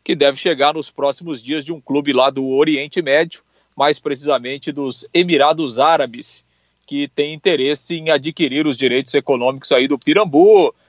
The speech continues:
ofereceria um contrato aí de quatro anos com o jogador. Então, repito, não há nada de concreto nesse momento. Segundo o empresário do jogador, né, é, uma carta de intenção deve chegar nos próximos dias.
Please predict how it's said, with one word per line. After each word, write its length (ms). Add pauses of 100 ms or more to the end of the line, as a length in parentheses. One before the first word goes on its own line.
(120)
ofereceria 800
um 80
contrato 560
aí 100
de 120
quatro 480
anos 320
com 200
o 60
jogador. 540
Então, 240
repito, 500
não 140
há 160
nada 240
de 100
concreto 580
nesse 240
momento. 360
Segundo 600
o 60
empresário 640
do 320
jogador, 560 (520)
né, 460
é, 520
uma 220
carta 520
de 140
intenção 600
deve 360
chegar 380
nos 180
próximos 500
dias. 400